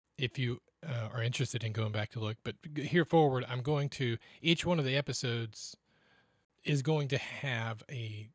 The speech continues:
the, in the title, it'll be of a song, and the song will semi-relate to the episode, and then there will be a link in the show notes to a YouTube l-, video of that song in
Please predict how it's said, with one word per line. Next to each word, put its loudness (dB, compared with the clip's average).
the, -8
in -8
the -12
title, 0
it'll -6
be -4
of -10
a -8
song, -10
and -12
the -10
song -4
will -6
semi-relate 0
to -2
the 0
episode, 0
and 0
then 2
there 2
will 2
be 0
a 0
link -4
in -2
the -4
show 2
notes -2
to 0
a 0
YouTube -4
l-, -14
video -2
of -10
that -8
song -10
in -6